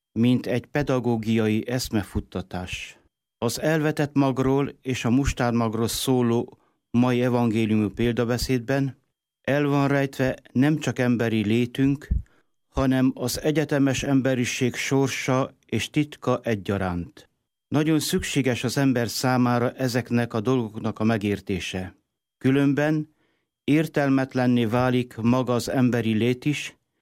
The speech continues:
és kétségbeesésbe kergetheti az embert. Az evangélikus lelkész Dietrich Bonhoeffer a koncentrációs lágerben, a kivégzésre szántak barakjában érti meg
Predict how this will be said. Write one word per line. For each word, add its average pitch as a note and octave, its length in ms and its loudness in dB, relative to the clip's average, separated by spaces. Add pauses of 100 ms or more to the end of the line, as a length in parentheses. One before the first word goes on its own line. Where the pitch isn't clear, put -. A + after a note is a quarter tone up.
(220)
és B2+ 200 -2
kétségbeesésbe C3+ 1040 0
kergetheti B2+ 840 -2
az A2+ 220 -4
embert. G2 680 -2 (460)
Az A#2+ 160 -6
evangélikus D#3 720 2
lelkész B2 720 -2 (520)
Dietrich D3 540 -2
Bonhoeffer C#3 880 0 (540)
a A2 100 -8
koncentrációs D3+ 960 0
lágerben, C#3 920 0 (420)
a A2+ 140 -4
kivégzésre D3 760 2
szántak C3+ 760 -2
barakjában B2+ 760 0
érti C3 420 0
meg B2 400 0